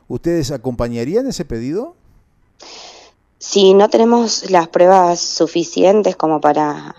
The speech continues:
Speaker 2: alcanzar el grado de certeza para, para condenar, este, posiblemente.
Speaker 1: Bien, ¿y esto, esta audiencia, digamos, este, se prodi-, se podría realizar el próximo viernes con la sentencia?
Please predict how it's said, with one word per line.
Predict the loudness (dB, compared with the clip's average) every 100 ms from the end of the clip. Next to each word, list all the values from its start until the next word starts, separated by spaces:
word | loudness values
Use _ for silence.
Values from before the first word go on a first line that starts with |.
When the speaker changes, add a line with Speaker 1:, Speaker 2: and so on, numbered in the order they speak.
| _
Speaker 2:
alcanzar | -4 -4 -2 -2 2 4
el | 6
grado | 6 6 2
de |
certeza | 0 -2 0 2 0 0
para, | -2 -2 -6 -4
para | -2 0
condenar, | -2 -2 0 2 4 2 -2 -6 _ _ _ -6
este, | -6 0 -2
posiblemente. | 0 -4 -4 -4 -4 -6 -12 -20 _ _ _ _ _
Speaker 1:
Bien, | -4 -2 -2 -4
¿y | -4 -2 -2 -4
esto, | -6 -6 -2 2 4 4 2 0 -2 -4
esta | -6 -4
audiencia, | -2 -2 -4 -4 -4
digamos, | -4 -4 -6 -4 -6 -8
este, | -10 -8 -8 -10 -12 -10 -10 -12
se | -12 -10 -10
prodi-, | -10 -8 -4 -4 -4 -6 -8
se | -10 -10
podría | -8 -6 -4 -2 -2
realizar | -2 -8 -8 -6 -6
el | -8
próximo | -12 -10 -10 -6
viernes | -6 -6 -8
con | -10
la | -10
sentencia? | -10 -14 -12 -10 -10 -12 -14